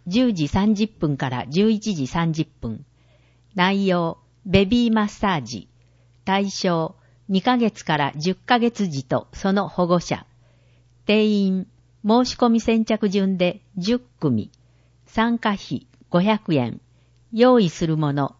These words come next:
バスタオル、着替え。なお、申し込み受付は一日水曜日十時からです。月曜日は休館日です。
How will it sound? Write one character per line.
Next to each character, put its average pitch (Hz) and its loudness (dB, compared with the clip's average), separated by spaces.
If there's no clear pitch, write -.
バ 175 2
ス - -14
タ 226 0
オ 147 0
ル、 113 -8
着 170 -2
替 175 -2
え。 151 -4
な 233 0
お、 151 -2
申 233 0
し - -14
込 247 0
み 233 2
受 220 -4
付 202 -4
は 190 -4
一 233 -2
日 214 -4
水 247 -2
曜 233 2
日 147 -4
十 254 0
時 220 -2
か 156 -4
ら 123 -6
で 123 -6
す。 - -18
月 202 -4
曜 277 2
日 190 0
は 143 0
休 214 -2
館 185 -2
日 131 -6
で 117 -8
す。 - -20